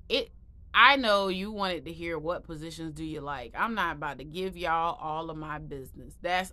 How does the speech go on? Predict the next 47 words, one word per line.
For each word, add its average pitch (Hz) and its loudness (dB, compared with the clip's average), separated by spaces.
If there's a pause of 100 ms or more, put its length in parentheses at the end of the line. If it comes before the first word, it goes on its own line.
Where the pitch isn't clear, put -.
unnecessary. 151 -10
I'm 180 4
just 180 -8
explaining 156 -8
to 151 -10
you 156 -10
that 147 -10
I 147 -8
can 147 -14
do 165 -8
more 160 -8
than 151 -10
I've 117 -10
ever 160 -8
been 156 -8
able 156 -10
to 139 -12
do 156 -8
in 139 -8
my 147 -8
whole 160 -4
life, 151 -8 (640)
and 170 0
that's 196 0
enough. 151 -10 (640)
But 175 2 (160)
I 190 2
say 247 -4
that 202 -4
for 202 -8
the 165 -6
people 185 -12
who 180 -6
are 104 -8
on 151 -8
the - -10
fence 165 -10
about 139 -10
this 135 -12 (140)
in 160 -6
their 151 -10
own 147 -8
journey. - -16 (520)
When 220 -4
you 285 -4
lose 233 -8
things, 143 -10